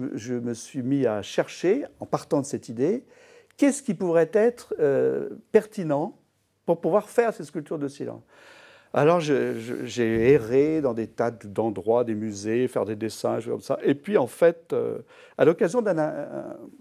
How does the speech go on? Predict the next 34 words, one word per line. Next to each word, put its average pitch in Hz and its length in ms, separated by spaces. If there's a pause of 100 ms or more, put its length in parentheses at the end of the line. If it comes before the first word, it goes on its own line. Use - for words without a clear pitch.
(460)
un 143 100
interview 175 540
dans 127 280
un, 117 360 (920)
à, - 240
à - 20
Besançon, 147 520
ça 135 100
s'est 107 140
fait 120 200
d'ailleurs, 110 320 (1000)
dans, 143 460
je 120 100
devais 165 240
parler 175 300
en 180 100
une 196 120
minute 190 580
d'une 131 320
œuvre 180 160
qui - 80
appartient - 320
à 147 60
un - 20
musée 135 380
pour 120 180
un 113 60
site 147 200
internet. 101 520
Et - 80
puis, 135 160
dans 175 180
cette - 340
discussion, 143 760